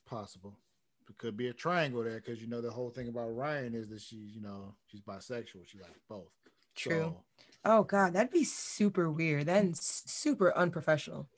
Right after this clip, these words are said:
Speaker 1: That's the point. That's what would make it so fun to watch.
Speaker 2: It'd be messy as shit. They would not be able to work together after that.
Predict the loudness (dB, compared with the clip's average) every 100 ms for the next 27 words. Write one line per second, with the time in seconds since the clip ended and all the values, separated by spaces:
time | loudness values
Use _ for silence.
0 | _ _ -20 -20 -20 -20 -14 -10 -10 -10
1 | _ -16 -12 -10 -10 -10 -10 -12 -14 -14
2 | -16 -20 -12 -8 -6 -6 -6 -6 -6 -8
3 | -14 -16 -16 -20 _ _ _ _ -20 _
4 | _ -8 -4 -2 -2 -2 -2 -2 2 0
5 | 4 4 6 4 4 4 4 4 0 -2
6 | -2 -2 -2 -2 -4 -6 -4 -6